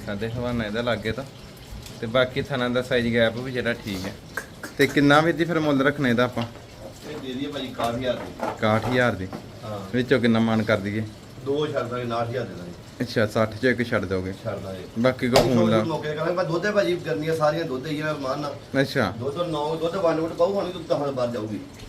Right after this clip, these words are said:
Speaker 1: ਠੀਕ
Speaker 2: ਹੁਣ
Speaker 1: ਆ।
Speaker 2: ਕੰਡੇ ਵਾਲਾ ਨੌ ਕਿਲੋ ਆ, ਇਹ ਨਹੀਂ ਕੋਈ ਗੱਲਾਂ ਵਾਲਾ ਜੇ।
Speaker 1: ਠੀਕ ਆ।
Speaker 2: ਹਾਂ।
Speaker 1: ਠੀਕ ਆ, ਤੇ ਹੁਣ ਆਹ ਟੁਕੜਾ ਕੱਪਣਾ ਜਿਹੜੀਆਂ।
Speaker 2: ਹਾਂਜੀ।
Speaker 1: ਇਹਦੇ ਕੋਲ ਕਿੰਨਾ ਹੈ ਦੁੱਧ?
Speaker 2: ਇਹ ਕੋਲ ਸੱਤਾਂ ਮਹੀਨੇ ਦੀ ਗੱਭਣ ਜੇ।
Speaker 1: ਅੱਛਾ।
Speaker 2: ਚੈੱਕ ਆਪਾਂ ਉਹ ਵੇਲੋ ਕਰਾਤੀ ਜੇ।
Speaker 1: ਅੱਛਾ।
Speaker 2: ਦੋਵੇਂ ਕਰਾਈਆਂ ਕੱਲ੍ਹ ਆ ਉਹ।
Speaker 1: ਠੀਕ ਆ।
Speaker 2: ਇਹਦੇ ਵਾਸਤੇ ਆ ਲਓ।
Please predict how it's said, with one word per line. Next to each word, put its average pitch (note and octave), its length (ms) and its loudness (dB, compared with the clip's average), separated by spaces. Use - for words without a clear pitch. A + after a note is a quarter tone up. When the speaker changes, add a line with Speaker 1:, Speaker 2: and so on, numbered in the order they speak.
Speaker 1:
ਠੀਕ C#3 240 6
Speaker 2:
ਹੁਣ B2+ 140 8
Speaker 1:
ਆ। - 20 10
Speaker 2:
ਕੰਡੇ E3 260 2
ਵਾਲਾ F3 140 4
ਨੌ D3+ 200 2
ਕਿਲੋ C#3+ 240 2
ਆ, D3+ 40 6
ਇਹ D#3+ 80 2
ਨਹੀਂ F3 100 -4
ਕੋਈ D#3 200 -8
ਗੱਲਾਂ C3 200 0
ਵਾਲਾ B2 160 2
ਜੇ। G#2+ 120 -2
Speaker 1:
ਠੀਕ D3+ 340 6
ਆ। F#2+ 140 6
Speaker 2:
ਹਾਂ। G2 520 -8
Speaker 1:
ਠੀਕ A#2 240 2
ਆ, B2 80 8
ਤੇ C3 340 4
ਹੁਣ A#2+ 140 0
ਆਹ A2+ 100 4
ਟੁਕੜਾ A2 340 0
ਕੱਪਣਾ A2+ 340 0
ਜਿਹੜੀਆਂ। A2+ 260 0
Speaker 2:
ਹਾਂਜੀ। G2 380 -6
Speaker 1:
ਇਹਦੇ B2+ 200 6
ਕੋਲ D#3+ 180 6
ਕਿੰਨਾ C#3+ 200 2
ਹੈ C#3 80 4
ਦੁੱਧ? B2 280 0
Speaker 2:
ਇਹ D3+ 100 -4
ਕੋਲ G3 200 -4
ਸੱਤਾਂ F3 320 -2
ਮਹੀਨੇ F#3 140 -2
ਦੀ D3 120 -2
ਗੱਭਣ D#3+ 200 0
ਜੇ। E3+ 180 0
Speaker 1:
ਅੱਛਾ। C#3 200 4
Speaker 2:
ਚੈੱਕ A2+ 120 4
ਆਪਾਂ - 180 0
ਉਹ D3+ 100 -2
ਵੇਲੋ C#3 140 -2
ਕਰਾਤੀ A#2 400 0
ਜੇ। B2+ 180 -4
Speaker 1:
ਅੱਛਾ। A#2+ 260 2
Speaker 2:
ਦੋਵੇਂ C3+ 300 2
ਕਰਾਈਆਂ B2 300 0
ਕੱਲ੍ਹ G#2+ 200 -2
ਆ G2+ 40 -2
ਉਹ। F#2+ 60 -2
Speaker 1:
ਠੀਕ D3 360 4
ਆ। G#2+ 40 4
Speaker 2:
ਇਹਦੇ F#2+ 120 -2
ਵਾਸਤੇ B2+ 340 -6
ਆ A#2+ 40 -8
ਲਓ। B2 220 -10